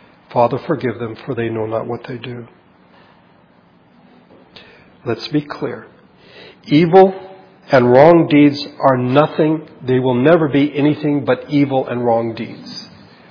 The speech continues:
We are not to, trying to diminish them in any way. They need to be identified. They need to be addressed. What you did to me was wrong. What this person did to this other person was wrong. What this nation did to another nation was wrong.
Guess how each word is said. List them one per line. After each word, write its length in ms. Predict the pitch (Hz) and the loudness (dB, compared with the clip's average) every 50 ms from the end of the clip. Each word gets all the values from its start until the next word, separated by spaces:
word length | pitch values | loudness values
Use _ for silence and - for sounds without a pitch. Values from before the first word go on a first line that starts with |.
| _ - - | _ -8 -2
We 80 | 143 | -2
are 60 | 135 | 0
not 240 | 131 143 147 143 143 | 4 4 4 4 4
to, 100 | - 143 123 - - | 0 -4 -4 -4 -8
trying 320 | - - 151 143 143 139 | -4 2 2 2 2 2
to 100 | - 135 | -2 -4
diminish 420 | 120 120 120 135 147 143 143 143 - | -2 0 2 4 4 4 4 0 0
them 160 | - 131 127 | -4 -2 -2
in 120 | 131 131 | -2 -2
any 240 | 127 123 123 123 123 | -2 -2 0 0 2
way. 340 | 127 139 147 127 117 - - - - - - - - - - - - | 2 4 2 2 0 -4 -10 -14 -18 -20 -20 -20 -20 -20 -20 -12 -6
They 120 | 151 127 | -2 -2
need 220 | 120 127 143 139 - | 0 2 0 0 -2
to 60 | 139 | -4
be 140 | 123 131 120 | -2 2 2
identified. 880 | 113 120 113 - 143 175 170 175 160 - - 160 151 156 156 151 135 - - - | 2 0 0 0 0 0 0 -2 -6 0 2 2 2 2 0 -2 -6 -10 -16 -10
They 120 | - 127 123 | -8 -6 -4
need 220 | 123 131 120 107 | -4 -4 -4 -6
to 100 | - 139 | -10 -8
be 120 | 131 135 | -4 -4
addressed. 440 | 139 127 - 147 - - - - - - - - _ - | -4 -4 -2 -4 -4 -4 -6 -12 -14 -16 -20 -20 _ -2
What 260 | 131 131 127 131 135 | 0 0 0 0 -2
you 220 | 123 135 170 202 | -4 -2 -2 -2
did 360 | 185 - 190 180 175 170 - | 0 2 2 2 2 0 -4
to 100 | - - | -8 -6
me 220 | 160 151 156 156 147 | -4 -4 -4 -4 -6
was 340 | - - 135 131 127 - - | -6 -10 -10 -10 -10 -10 -8
wrong. 440 | 127 113 110 127 107 - 101 - - - _ _ _ _ _ _ _ _ _ _ _ _ _ _ _ _ _ _ _ _ _ _ _ _ _ _ | -6 -2 -2 -2 -2 -4 -8 -18 -20 -20 _ _ _ _ _ _ _ _ _ _ _ _ _ _ _ _ _ _ _ _ _ _ _ _ _ _
What 160 | - 135 - - | -12 -10 -6 -2
this 180 | 151 151 - | -2 -2 -2
person 480 | - - - 170 170 165 - - 170 143 | -4 -2 2 4 4 4 4 0 0 0
did 220 | 123 156 143 - | 0 -2 -4 -4
to 80 | - 131 | -6 -6
this 200 | 131 131 - - | -6 -6 0 2
other 160 | 170 175 165 | 2 2 2
person 340 | 175 - 170 147 - 165 156 | 0 0 -2 -2 -2 -2 -4
was 180 | 151 131 117 | -4 -4 0
wrong. 220 | 160 156 135 120 117 | 0 0 0 0 0
What 120 | 120 - | -4 -4
this 220 | - 139 123 - - | -4 -4 -4 0 2
nation 400 | 147 151 175 170 - 180 160 143 | 4 4 4 4 2 -2 -2 0
did 180 | 160 156 147 - | -2 -2 -2 -2
to 80 | 170 | -2
another 260 | 151 139 151 151 156 | 0 2 2 2 2
nation 340 | 151 147 143 131 - - 139 | 2 0 0 -2 -2 -6 -6
was 160 | 135 131 110 | -6 -6 -4
wrong. 420 | 135 143 147 143 127 117 104 - | 0 2 2 2 2 0 -4 -8